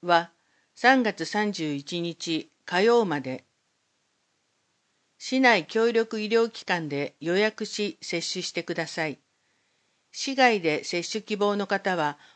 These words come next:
お問い合わせください。対象、平成三十一年四月二日から令和二年四月一日生まれの方。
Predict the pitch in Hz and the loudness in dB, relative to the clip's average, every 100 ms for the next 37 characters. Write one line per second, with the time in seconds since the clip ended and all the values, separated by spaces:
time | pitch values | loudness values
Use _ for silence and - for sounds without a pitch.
0 | _ 160 175 220 226 214 208 202 196 180 | _ -6 2 2 4 2 0 -2 -4 -4
1 | 170 175 165 - _ _ _ _ _ _ | -4 -4 -6 -8 _ _ _ _ _ _
2 | _ _ _ _ - 214 226 - 220 208 | _ _ _ _ 0 2 2 0 0 0
3 | - _ _ _ _ _ - 226 247 254 | -2 _ _ _ _ _ 2 6 6 4
4 | 247 240 247 240 180 156 147 190 175 139 | 2 4 0 0 -2 -4 -6 -6 -2 -2
5 | - _ - - 196 226 226 233 - - | -6 _ -14 -8 0 0 0 -6 -6 -8
6 | - 208 202 196 185 _ _ _ _ - | -4 0 2 2 0 _ _ _ _ 0
7 | 220 240 208 156 175 170 147 131 - - | 6 6 6 2 -2 -2 -2 -4 -8 -16
8 | - 202 226 220 220 - 233 214 220 233 | -6 0 0 -2 -8 -6 -2 0 -2 0
9 | 233 190 160 127 113 127 123 120 | 0 0 -2 -4 -8 -8 -6 -8